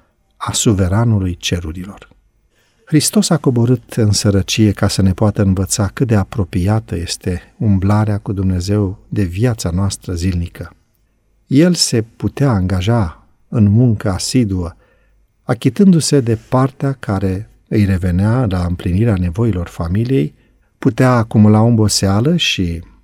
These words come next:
nu manifesta totuși lipsă de răbdare. Spiritul său nu a fost niciodată atât de încărcat de grijile lumești încât să nu-și găsească timp sau să nu se gândească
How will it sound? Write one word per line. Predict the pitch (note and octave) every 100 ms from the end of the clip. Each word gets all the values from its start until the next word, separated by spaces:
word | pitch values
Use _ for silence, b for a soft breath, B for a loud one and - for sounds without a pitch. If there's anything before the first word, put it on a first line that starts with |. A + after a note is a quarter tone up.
| _ _ _ _ _
nu | - E3+
manifesta | A#2 F2+ F2 F#2 - F2+
totuși | - G#2 - - G2+
lipsă | A2 - F#2
de | F2 E2+ E2
răbdare. | E2+ G#2 F#2+ F2 - _ _ _ _ _ _
Spiritul | - - F#3+ F3 - G#2
său | - - D3+
nu | B2+
a | A#2+
fost | - A2 -
niciodată | F3 - A2+ A#2+ A2+
atât | F#2+ - - E3+ G#2+
de | G2+
încărcat | G2+ G#2 F2+ - C#3 C3
de | F#2+
grijile | F2+ A2 C3 G#2+ G2
lumești | F#2+ F#2 C3 B2 G2+
încât | G2 C3
să | - -
nu-și | F#2+ G#2 E3 D#3+
găsească | - G#2 - A#2+ - - G2 _ -
timp | E3+ B2 G#2 C3 - _ _ _ -
sau | - F#2
să | - G2
nu | F#2+ G2+ G2+ F#2
se | - - B2
gândească | F#2 F2+ E2+ C3+ C#3+ - - G2 A2